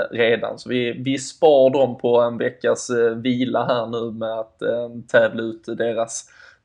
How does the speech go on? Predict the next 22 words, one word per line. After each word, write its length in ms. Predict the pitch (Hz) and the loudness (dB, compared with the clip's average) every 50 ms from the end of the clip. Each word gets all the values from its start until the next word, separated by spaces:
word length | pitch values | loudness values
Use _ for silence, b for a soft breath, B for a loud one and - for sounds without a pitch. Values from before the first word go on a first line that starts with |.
| - - | -6 0
tröjor. 380 | - 135 123 123 120 117 110 107 | 2 4 4 4 2 0 -2 -2
Så 100 | - 123 | 0 2
är 140 | 123 123 120 | 4 4 4
de, 220 | 123 123 120 120 | 4 2 0 0
eh, 140 | 117 117 117 | -2 -2 -4
tillbaka 640 | 113 - - 139 127 127 131 120 117 - - - 127 | -4 -4 -4 2 4 6 6 6 4 2 0 0 0
snart 340 | 127 - 131 123 117 - - _ - | 0 0 0 0 0 -2 -4 _ -4
igen. 720 | 151 147 147 139 127 123 131 175 208 208 151 123 117 113 | -4 -4 -2 -4 -6 -6 -4 -4 -2 -2 -2 -4 -2 0
Men 140 | 131 139 | 0 0
det 60 | 135 151 | 0 0
är 20 | |
ju 80 | 151 151 | -2 -4
såklart 300 | 156 160 165 156 156 156 | -4 -4 -4 -4 -4 -4
massa 240 | 147 156 156 - | -6 -6 -6 -6
människor 380 | 151 156 160 160 151 135 139 139 | -6 -6 -6 -8 -8 -8 -8 -8
som 140 | 131 151 135 | -8 -8 -8
sitter 220 | 147 135 - - | -8 -8 -4 -2
där 200 | 127 131 131 135 | -2 -2 -2 -2
ute 200 | 135 - - 131 | -4 -6 -6 -6
och 220 | 127 127 127 127 127 | -4 -2 -2 -4 -4
lyssnar 380 | 127 127 127 127 - 127 120 | -4 -6 -6 -6 -8 -8 -8
till 320 | 120 - 135 123 120 120 | -6 -4 -4 -4 -4 -6